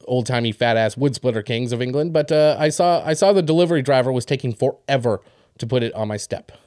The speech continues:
Okay, he was, he was at my house for, like, five minutes. I could see it on the G P S. I wasn't mad or anything. I was just confused. So, uh, I look out the window, cowardly, because I don't wanna open the door and risk human interaction. And I see this really old guy. He's, like,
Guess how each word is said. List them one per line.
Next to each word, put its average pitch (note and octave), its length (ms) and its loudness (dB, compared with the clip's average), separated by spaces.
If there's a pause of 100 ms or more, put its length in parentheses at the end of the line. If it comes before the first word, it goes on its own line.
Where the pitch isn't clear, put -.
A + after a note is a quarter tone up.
(400)
Okay, A#2 180 -4
he B2+ 140 -6
was, B2 240 -4 (180)
he C3 80 -4
was C#3 120 0
at F3 100 2
my E3 60 -8
house C#3 180 -2
for, - 120 -8
like, A2 160 -4
five G#2+ 220 -2
minutes. G#2+ 320 -8
I C#3+ 80 -2
could C#3+ 140 -4
see F#3+ 140 -2
it F3 60 2
on D#3+ 100 2
the D3+ 40 0
G C#3 200 -4
P B2 180 -4
S. - 240 -12 (220)
I - 40 0
wasn't G#3+ 260 4
mad C3 280 4
or F3+ 80 2
anything. A3 400 2
I C#3+ 60 -2
was D3 120 4
just E3+ 200 -2 (140)
confused. C#3+ 600 -2 (880)
So, B2+ 400 -2
uh, - 520 -10 (120)
I C#3 120 0
look D#3+ 180 4
out D3 140 4
the C#3 80 4
window, A2+ 400 -2 (420)
cowardly, C#3+ 460 2
because C3 260 -2
I B2+ 40 2
don't B2+ 100 2
wanna B2+ 220 -2
open C3+ 240 0
the A#2+ 60 -4
door C3 420 0
and A2+ 180 -4
risk B2 220 -6
human C3 300 -2
interaction. A#2 600 -6 (100)
And B2 140 -4
I B2 60 -2
see F#3 180 -4
this D#3 180 -2
really F3 260 2
old C#3+ 240 -2
guy. F3+ 200 2
He's, D#3 160 -4
like, B2 220 -2